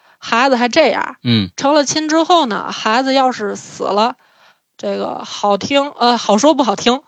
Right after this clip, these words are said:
Speaker 2: 嗯。
Speaker 1: 知道事情原委的呢，会说，哎，是这孩子
Speaker 2: 啊，命苦。
Speaker 1: 这个来的时候就，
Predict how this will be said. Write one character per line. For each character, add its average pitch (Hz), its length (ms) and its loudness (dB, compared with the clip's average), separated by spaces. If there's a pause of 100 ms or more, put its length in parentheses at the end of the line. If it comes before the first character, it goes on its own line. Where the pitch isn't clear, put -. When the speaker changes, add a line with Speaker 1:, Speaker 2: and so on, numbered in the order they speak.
Speaker 2:
嗯。 120 280 2 (560)
Speaker 1:
知 381 200 4
道 330 160 6
事 302 180 0
情 269 160 0
原 240 260 4
委 247 180 0
的 214 100 -2
呢， 214 220 0
会 220 180 -2
说， 220 160 0
哎， 196 380 -2
是 - 260 -6
这 214 180 2
孩 208 380 -2
子 226 320 0
Speaker 2:
啊， 107 160 -2
命 107 220 0
苦。 - 60 -6
Speaker 1:
这 202 200 2
个 190 420 -2 (120)
来 220 260 2
的 285 100 6
时 240 120 4
候 233 120 6
就， 220 120 4